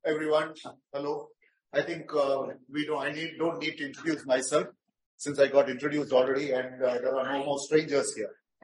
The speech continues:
So today, uh, we are going to have a very, very interesting session for the next, uh, one and a half hours. I promise you that it will be really very interesting. I was told that, uh, I cannot walk around because apparently the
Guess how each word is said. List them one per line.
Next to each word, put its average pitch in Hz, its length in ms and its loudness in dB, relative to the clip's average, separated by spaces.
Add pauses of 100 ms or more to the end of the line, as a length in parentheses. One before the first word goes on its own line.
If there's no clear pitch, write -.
(240)
So - 220 6
today, 208 520 8 (160)
uh, 170 120 12
we 190 80 8
are 175 80 8
going 233 140 10
to 214 60 6
have 196 100 6
a - 220 4
very, 220 220 8
very 190 260 4
interesting 175 440 -6
session 156 340 0
for 151 140 -2
the 139 80 -4
next, 156 320 -4
uh, 135 80 2
one 143 160 2
and 156 100 -2
a 147 80 6
half - 80 0
hours. - 500 -8 (280)
I 147 80 -4
promise 185 420 -4
you 180 60 -6
that 156 140 -4
it 143 40 -10
will 143 80 -14
be 143 100 -6
really 151 280 4
very 131 180 0
interesting. 151 480 -4 (460)
I 170 80 12
was 175 240 6
told 214 520 10
that, 160 200 8 (120)
uh, 139 420 6 (300)
I 147 100 4
cannot 180 360 -2
walk 165 260 -2
around 156 380 -2
because 139 260 -4
apparently 156 760 2
the 117 400 4